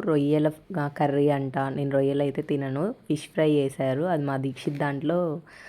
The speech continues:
వీడియో క్లిప్ అయితే పెట్టాను. ఆ, మటన్ తలకాయ కూర పెట్టారు, అంటే మళ్ళీ ఫిష్ కర్రీ పెట్టారు, ఫ్రై పెట్టారు. చాలా గ్రాండ్గా, చాలా సక్సెస్ఫుల్గా అయితే కంప్లీట్ అయింది మ్యారేజ్ అయితే.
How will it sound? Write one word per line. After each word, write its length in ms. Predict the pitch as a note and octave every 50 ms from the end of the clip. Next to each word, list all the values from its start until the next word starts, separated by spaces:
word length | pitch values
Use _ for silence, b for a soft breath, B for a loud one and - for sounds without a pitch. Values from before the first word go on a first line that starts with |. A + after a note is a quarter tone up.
| B B B B -
వీడియో 260 | D#3 D3 D3 D3+ D3+
క్లిప్ 320 | D3 - D3 C#3+ C#3+ - -
అయితే 220 | C#3 C3+ C3 D3
పెట్టాను. 560 | D3 - C#3+ C3+ C3 - - C#3 C3 C3+ C#3 F3+ B3 D4+ B B B B B B B B - -
ఆ, 80 | - D#3 D3 C#3+
మటన్ 400 | D3 C#3+ C#3 C3+ - D3 D3 - -
తలకాయ 380 | - D#3 C#3+ C#3 - D3+ D3 D3
కూర 240 | D3+ - D3 C#3+ C#3+ C#3
పెట్టారు, 600 | C#3 C#3+ C#3 C3+ C3+ - - C#3 C#3 C3+ C3+ C3+ C3+ C3+ - - _ -
అంటే 240 | E3 D3 D3 - G#3 A3+ B3 - - _ -
మళ్ళీ 240 | E3 D3+ D3 C#3+ D3
ఫిష్ 320 | D3+ - D3+ D3 - - - - - -
కర్రీ 300 | F3 D#3 C#3+ D3 D#3 D#3
పెట్టారు, 500 | D3+ D3+ C#3+ - - - D3 D3+ E3+ A3
ఫ్రై 260 | A3+ A3 - F3 D3 C#3+
పెట్టారు. 540 | C#3 C#3+ D3 C#3 C3+ - - C3+ C3 C#3+ E3+ A3 C#4+ D4+ B B B B B B B -
చాలా 420 | - D3+ C#3+ C#3 C#3+ D3+ D#3+ E3+
గ్రాండ్గా, 640 | E3 D#3 D3 C#3+ C#3 C#3 C#3+ D3 D3 D3+ D#3 D3+ D3 D3
చాలా 320 | D3 - D#3+ D3 C#3 C#3+
సక్సెస్ఫుల్గా 800 | D3 - - - - - - E3 D#3 - - - D3+ D3 D3+ D#3
అయితే 280 | D3 C#3+ C#3+ C#3+ - -
కంప్లీట్ 520 | - - D3+ C#3+ C#3 C3+ D3 D3 C#3+ D3
అయింది 320 | C#3+ C#3 C#3 C3+ C3+ C3+ C#3+
మ్యారేజ్ 480 | D3+ D#3 C#3+ C#3 C#3 C#3 C#3 C#3 C3+
అయితే. 300 | C#3 C3+ C3+ B2+ - D#3